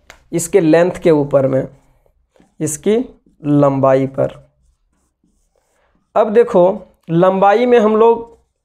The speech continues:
दो तरह से देखेंगे, एक टोटल लेंथ क्या है और दूसरा लेंथ in झारखंड क्या है। जब हम लोग टोटल लेंथ की बात करते हैं तो स्वर्ण रेखा नदी नगड़ी से निकलने के बाद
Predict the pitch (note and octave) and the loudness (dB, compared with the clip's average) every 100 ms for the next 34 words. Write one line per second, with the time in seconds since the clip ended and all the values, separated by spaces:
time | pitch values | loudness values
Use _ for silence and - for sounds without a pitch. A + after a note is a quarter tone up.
0 | _ E3 C#3+ F3+ A3 A3+ G3+ G3+ F#3+ G3 | _ -10 -2 2 2 2 0 0 0 0
1 | G3 G#3 G#3+ A3 - F#3 F#3 - F3+ F3+ | 0 0 0 0 2 0 -2 -2 -2 0
2 | G#3 G#3 G#3 F3+ - G#3 G3+ A3 - _ | -2 0 -2 -4 -2 0 0 -4 -8 _
3 | _ _ - F3 F3 E3+ F3+ F#3+ G3+ F#3 | _ _ -4 -2 0 0 0 0 0 2
4 | F3+ F3+ - G3+ B3+ - _ - C#3+ D#3 | 2 0 0 0 -2 -10 _ -10 -4 -2
5 | D3 D3 D3+ C#3 C3+ C3+ C#3 - - _ | -2 -2 -2 -2 -2 -2 -2 -10 -18 _
6 | _ _ _ _ _ _ _ _ _ _ | _ _ _ _ _ _ _ _ _ _
7 | _ _ - D#3 G3 G#3 A3 A#3 A3+ - | _ _ -14 -2 0 0 0 0 0 0
8 | G#3 A#3 A3 G#3+ G#3+ - G3+ F#3+ F#3+ F#3+ | 0 0 0 -2 -2 -2 2 0 2 -2
9 | F3+ G#3 G3+ G3+ G#3 G#3+ A#3+ _ _ - | 0 0 0 2 0 0 -4 _ _ -4
10 | G#3+ A#3+ A#3+ G#3+ G#3 F#3+ E3+ E3 D#3 C#3 | 0 0 2 -2 0 0 0 0 0 -2
11 | - _ _ _ _ - E3 F3+ F#3+ B3+ | -10 _ _ _ _ -8 0 0 2 0
12 | C4 A#3 G3+ F#3+ F#3 G3 G3+ G3 D#3 E3+ | 0 0 0 0 2 2 2 0 2 2
13 | F3 D3 | 2 0